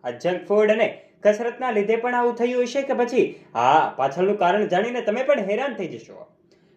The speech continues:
દોસ્તો, દેશના અગ્રણી ઉદ્યોગપતિ મુકેશ અંબાણીના નાના દીકરા અનંત અંબાણીના લગ્ન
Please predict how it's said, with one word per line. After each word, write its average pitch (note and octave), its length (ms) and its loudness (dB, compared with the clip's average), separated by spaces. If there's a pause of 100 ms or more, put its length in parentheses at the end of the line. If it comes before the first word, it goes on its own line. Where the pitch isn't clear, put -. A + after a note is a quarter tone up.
દોસ્તો, B3 320 4
દેશના D4 360 0
અગ્રણી C4+ 320 -2
ઉદ્યોગપતિ C4 560 -6
મુકેશ G#3+ 340 -4
અંબાણીના B3 420 -2
નાના F#3+ 220 0
દીકરા A3 480 0 (260)
અનંત B3+ 280 2
અંબાણીના B3+ 420 0
લગ્ન G#3 320 0